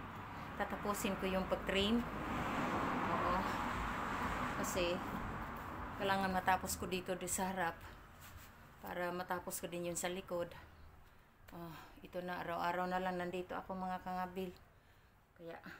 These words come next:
manood muna kayo. Iwan ko muna kayo, tuloy-tuloy yung trabaho ni Inday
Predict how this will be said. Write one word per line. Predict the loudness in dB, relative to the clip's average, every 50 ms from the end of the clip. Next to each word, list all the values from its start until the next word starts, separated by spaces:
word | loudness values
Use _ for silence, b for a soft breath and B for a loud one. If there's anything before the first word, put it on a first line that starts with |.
| -16 -12 -10
manood | -6 -6 -2 -2 -2 -2
muna | -2 -4 -2 -2 -4 -4 -4
kayo. | -2 -2 -2 -2 -2 -6 -12 -18 -20 -20 B B B B B B B B B B B -10
Iwan | -6 -4 -4 -4 -4
ko | -6 -6 -4
muna | -4 -4 -4 -4 -4 -2
kayo, | -2 0 0 0 0
tuloy-tuloy | -2 -4 -4 -4 -4 -4 -4 0 0 0 0
yung | 0 -2 -4 -4
trabaho | -6 -6 -4 -2 -2 -2 0 -2
ni | -4 -4 -2
Inday | 0 2